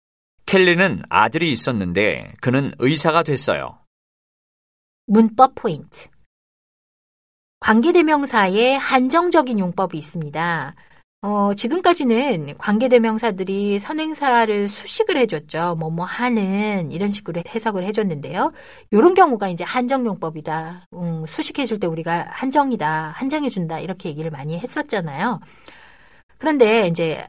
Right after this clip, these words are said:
Speaker 2: 한정적 용법 말고 계속적인 용법이 있어요. 그냥 계속 해석을 해주면 돼요. 쉬워요. Kelly had a son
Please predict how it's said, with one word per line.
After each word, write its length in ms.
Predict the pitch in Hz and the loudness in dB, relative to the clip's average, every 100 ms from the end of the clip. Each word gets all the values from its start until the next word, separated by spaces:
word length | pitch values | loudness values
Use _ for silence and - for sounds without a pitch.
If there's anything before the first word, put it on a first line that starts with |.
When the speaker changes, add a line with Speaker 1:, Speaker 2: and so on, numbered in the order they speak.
| - | -4
Speaker 2:
한정적 500 | 339 349 370 370 262 | 0 2 2 2 2
용법 260 | 170 226 | 2 2
말고 300 | 202 147 196 | 0 -4 -8
계속적인 680 | 208 170 170 349 349 294 226 | -4 -2 0 2 2 2 0
용법이 340 | 165 160 156 | -6 -8 -12
있어요. 220 | - 170 185 | -12 -16 -8
그냥 160 | 330 349 | -6 -6
계속 400 | - 190 190 294 | -4 -2 0 0
해석을 340 | 359 359 349 247 | 2 2 2 0
해주면 260 | 247 269 | 0 -6
돼요. 280 | 180 165 208 | -6 -6 -10
쉬워요. 600 | 214 349 349 277 165 202 - - - - _ - | -6 -2 0 0 -2 -6 -12 -20 -20 -20 _ -6
Kelly 340 | - 320 359 359 | 4 6 6 2
had 220 | 262 190 | 0 -2
a 20 | |
son 480 | 175 175 196 285 | -2 -2 -2 -2